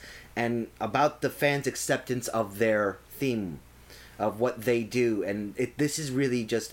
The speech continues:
a, a, a call out to all the people that have made them popular, that do love them. And it actually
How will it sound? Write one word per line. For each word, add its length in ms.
a, 320
a, 300
a 160
call 440
out 320
to 220
all 140
the 100
people 320
that 160
have 120
made 300
them 140
popular, 460
that 300
do 200
love 360
them. 220
And 140
it 100
actually 560